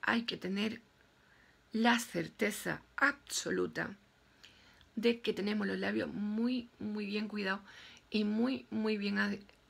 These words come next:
hidratados. Porque si no, se nos hace aquí una cantidad de pliegues que llevamos en el labio que parece una bolsa. Y no puede ser.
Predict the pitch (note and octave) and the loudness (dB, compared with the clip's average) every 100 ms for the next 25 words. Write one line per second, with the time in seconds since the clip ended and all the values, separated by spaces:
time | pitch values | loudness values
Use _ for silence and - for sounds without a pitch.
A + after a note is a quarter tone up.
0 | _ - G#3 G3+ F3 E3 F3+ E3 - - | _ -8 -2 0 2 0 0 -2 -2 -20
1 | _ - - - - - - B3 C#4 C4+ | _ -20 -20 -20 -20 -20 -14 -4 2 4
2 | C4 B3 A#3+ F3+ F#3+ G3+ G3+ - A3+ A#3 | 4 2 0 0 2 0 -4 -2 2 0
3 | - - - - - - - - A#3+ A#3+ | -2 -20 -20 -20 -20 -20 -20 -6 2 4
4 | A3+ G#3+ A3+ A3+ A3 G#3 A#3 A#3 A3 A#3 | 4 2 2 4 2 2 4 6 4 2
5 | A#3 G3 F#3 G3 G#3 A#3+ - - - - | -2 0 2 2 0 -4 -14 -20 -20 -20
6 | - _ A3+ A3 G#3+ G#3+ G#3+ A3+ G#3+ G3+ | -20 _ 2 4 4 4 4 4 2 2
7 | F3+ F#3 G3+ G3 G3 E3+ E3+ A#3 - - | 0 0 -4 0 0 2 2 0 -2 -8
8 | - - _ _ _ _ - - - _ | -12 -20 _ _ _ _ -20 -20 -20 _
9 | _ _ _ - _ - _ - F3+ E3+ | _ _ _ -20 _ -20 _ -6 0 0
10 | - - - - | -2 -6 -8 -14